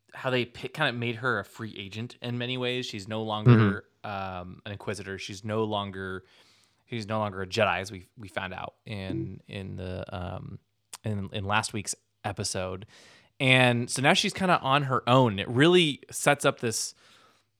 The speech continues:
Speaker 1: what we thought would be a final confrontation. Apparently, our theories last week were wrong. Um,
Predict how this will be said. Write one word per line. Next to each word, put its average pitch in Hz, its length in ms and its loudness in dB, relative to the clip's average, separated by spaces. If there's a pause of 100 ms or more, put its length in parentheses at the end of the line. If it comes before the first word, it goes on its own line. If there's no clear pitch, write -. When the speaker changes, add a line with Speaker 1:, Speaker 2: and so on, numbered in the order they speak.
(220)
Speaker 1:
what 151 180 4
we 151 120 0
thought 208 340 10
would 123 160 4
be 117 80 6
a 107 80 6
final 104 300 4
confrontation. 101 840 -2
Apparently, 107 680 0 (300)
our 135 120 12
theories 135 300 8
last 117 240 6
week 117 180 0
were 101 140 -2
wrong. 104 460 2 (1040)
Um, 117 680 6